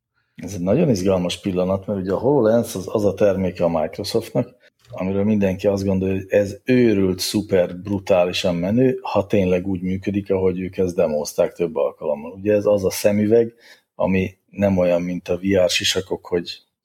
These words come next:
van benne két kivetítő, vagy mármint két megjelenítő, és, ö, azok adják a képet, hanem ez rávetít a valós valóságra, tehát itt egy áttetsző szemüveg van, és arra az áttetsző szemüvegre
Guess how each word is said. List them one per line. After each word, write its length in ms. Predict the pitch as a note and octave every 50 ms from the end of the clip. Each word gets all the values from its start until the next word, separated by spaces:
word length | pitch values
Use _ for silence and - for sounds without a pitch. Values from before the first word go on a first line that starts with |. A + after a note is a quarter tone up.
| _ _ _ -
van 260 | - F#2+ G2 G2 F#2+
benne 260 | F#2 F#2+ F2+ F2+ F#2 F#2
két 320 | - - G2 F#2 F#2 -
kivetítő, 680 | - - G2+ F#2 F#2+ F#2 - - G2 F#2 - F2+ F#2 -
vagy 120 | - F#2+
mármint 320 | F#2+ F#2+ F#2+ F2+ F2+ F#2 F#2+
két 300 | - - G2+ G2 F#2+ G2
megjelenítő, 640 | G#2 G2+ F#2+ G2 G2 F#2+ F#2+ F#2+ F#2+ G2 G#2 G2+ F#2
és, 260 | F#2 F#2 - - -
ö, 240 | G2 F#2 F2+ F#2 F#2 - -
azok 360 | - G#2 G2 G2 F#2 F#2 -
adják 380 | F#2+ F#2+ F#2 G2 G2+ F#2+ -
a 80 | - G#2
képet, 400 | - - B2 A#2 A#2 C3+ C3 B2+ - - _ _ - - - _ _
hanem 280 | - - A2+ A#2 A#2+ B2
ez 160 | A#2+ A#2+ C3+
rávetít 800 | C#3 B2+ G2+ F#2 F2 E2+ D#2+ - - F#2 F2 E2+ - - - _ _ _ _ _ _ _ _
a 400 | - - F2+ F2 F2 F2 F2 E2+ - - - - - B1+ A2 G#2
valós 400 | G#2 G#2 G2 F#2+ F2+ E2+ - -
valóságra, 640 | - G2 F2+ F2 E2+ F2 - - G2+ G2+ G#2 G#2 G2+
tehát 200 | - G#2 G2+ -
itt 160 | G2 G2 -
egy 120 | G#2+ G2+
áttetsző 520 | G2+ F#2 F#2 - - - G2 F#2+ - - F2
szemüveg 460 | - - G2+ F#2+ F#2+ F#2 F#2 F#2 F#2
van, 160 | G#2 G#2+ G2+
és 160 | F#2+ - -
arra 120 | G2 F#2 F#2
az 120 | F#2 F#2+
áttetsző 420 | F#2+ F#2 F#2 - - F2+ - -
szemüvegre 640 | - - - F#2+ F2+ F2 F2 F2 F2 F2 F2+ E2+ -